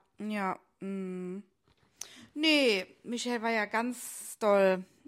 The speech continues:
Also das hatte ja angefangen, also sie war krank.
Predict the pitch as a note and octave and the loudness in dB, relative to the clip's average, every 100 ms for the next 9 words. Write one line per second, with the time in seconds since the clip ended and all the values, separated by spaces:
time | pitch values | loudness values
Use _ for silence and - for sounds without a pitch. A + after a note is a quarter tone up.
0 | - F3+ F#3 F3+ - G#3 G3+ F3 F3+ F#3+ | -6 -4 -4 -6 -6 -2 2 2 2 -4
1 | F#3+ A#3 A3+ G#3+ - F3+ F3+ E3+ E3+ - | -6 -4 -4 -4 -6 -6 -2 -2 -2 -2
2 | E3+ F3 C4+ | 0 0 -2